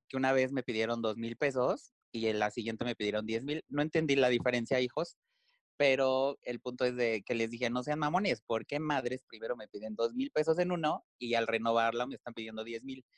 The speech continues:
Y entonces el chico este me explicó que es porque obviamente habían checado como mi buró de crédito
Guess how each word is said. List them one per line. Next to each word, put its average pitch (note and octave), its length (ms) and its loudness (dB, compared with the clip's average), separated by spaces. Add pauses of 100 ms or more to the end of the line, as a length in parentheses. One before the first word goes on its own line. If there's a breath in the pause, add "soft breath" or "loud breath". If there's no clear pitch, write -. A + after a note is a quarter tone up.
(500 soft breath)
Y B2+ 120 0
entonces B2+ 500 0
el B2 100 -6
chico - 260 -6
este A#2+ 180 -6
me B2 80 -4
explicó C#3+ 460 -2
que B2+ 100 -8
es A2+ 140 -6
porque A#2 240 -8
obviamente A2+ 380 -2
habían A2 280 -2
checado G#2+ 340 -4
como G2+ 220 -6
mi G2 100 -4
buró G2 240 -2
de G#2+ 100 -2
crédito A#2+ 540 -2